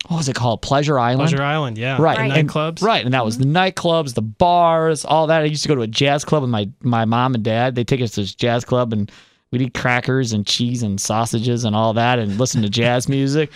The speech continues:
Speaker 1: 'cause we weren't old enough to drink, obviously.
Speaker 2: Right.
Speaker 1: But that's where the movie theater was originally,
Speaker 2: Yep.
Speaker 1: was Pleasure Island attached
Speaker 2: Mm-hmm.
Speaker 1: to it. Uh, and then they eventually got rid of that. I think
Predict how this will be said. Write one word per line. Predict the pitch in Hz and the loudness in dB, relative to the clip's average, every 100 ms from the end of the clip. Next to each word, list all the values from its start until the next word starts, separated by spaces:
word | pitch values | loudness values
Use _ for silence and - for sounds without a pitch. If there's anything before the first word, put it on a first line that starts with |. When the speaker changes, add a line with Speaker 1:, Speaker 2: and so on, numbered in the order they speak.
| - _ | -20 _
Speaker 1:
'cause | - 120 | -6 -2
we | 117 | -2
weren't | 98 | 0
old | 98 | -2
enough | 104 95 | -2 -4
to | - | -6
drink, | - 127 135 | -4 -2 0
obviously. | 85 87 90 - | -2 -2 -2 0
Speaker 2:
Right. | 117 - - | -2 -2 -4
Speaker 1:
But | 165 | -2
that's | 156 160 | 0 0
where | 135 | 0
the | |
movie | 127 151 160 | 2 2 0
theater | 147 156 151 147 | 0 0 2 2
was | 139 139 139 | 2 2 0
originally, | 135 135 135 139 | 0 0 0 2
Speaker 2:
Yep. | 151 | 0
Speaker 1:
was | 123 | -2
Pleasure | - 127 120 120 | 0 0 2 0
Island | 120 135 123 | 2 0 -2
attached | - 127 120 - | 0 0 0 0
Speaker 2:
Mm-hmm. | 131 | 0
Speaker 1:
to | 139 | 0
it. | - - - _ - | -2 -14 -20 _ -4
Uh, | 139 | -2
and | - 180 | 2 2
then | 175 | 2
they | 165 | 0
eventually | 139 165 156 139 143 | 2 0 0 0 0
got | 135 113 | 0 0
rid | 135 | 0
of | 120 | 2
that. | 127 - | 0 0
I | |
think | 139 - - 208 233 - | -4 -6 -2 0 0 -4